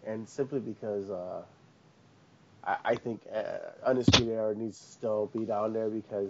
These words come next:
they, they're, they're the ones that, I mean, they're the moneymakers on there too, um, and they're, they're just, they fit so well with that crowd, um, but yeah, Cole, Cole deserves that too, man. As much as I, I love Gargano, I, I, I,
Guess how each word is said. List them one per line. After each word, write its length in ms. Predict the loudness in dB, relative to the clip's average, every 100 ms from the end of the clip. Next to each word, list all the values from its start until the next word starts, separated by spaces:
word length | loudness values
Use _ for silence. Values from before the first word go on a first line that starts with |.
| -2
they, 320 | -6 -4 -6 -8 -6 -2
they're, 220 | 0 0 2
they're 140 | 4
the 80 | 6
ones 300 | 8 6 6
that, 300 | 6 6 4 -4 -20 -20 -12 2
I 60 |
mean, 260 | 6 6 2 2
they're 120 | 4
the 100 | 6
moneymakers 580 | 6 6 4 2 2 0
on 140 | 0
there 120 | 0
too, 340 | 0 4 4 2 -6 0
um, 400 | 2 4 2 -4 -16 -20 -20 -20 -20 -20 -20 -4
and 280 | 0 0 0
they're, 180 | 0 0
they're 100 | -2
just, 340 | -2 -4 -4 -8
they 100 | -8
fit 240 | -4 -6
so 180 | -2 0
well 200 | 4 4
with 120 | 4
that 220 | 0 -2 2
crowd, 360 | 4 4 2 -4 -18 -20 -20 -20 -16 -2
um, 480 | 2 2 2 -2 -8 _ _ _ -2
but 340 | 2 2 0 -2
yeah, 200 | 2 2
Cole, 500 | 2 2 4 6 4 0
Cole 220 | 0 2 2
deserves 460 | 0 -2 0 0
that 180 | -2 -4
too, 220 | -4 -4 -4
man. 200 | -4 -8 -10 -6
As 140 | 0
much 160 | 4 4
as 180 | 4 4
I, 120 | 4
I 80 | 4
love 240 | 4 4
Gargano, 500 | 2 0 2 4 4
I, 140 | 4 2
I, 360 | 2 2 2
I, 80 | 0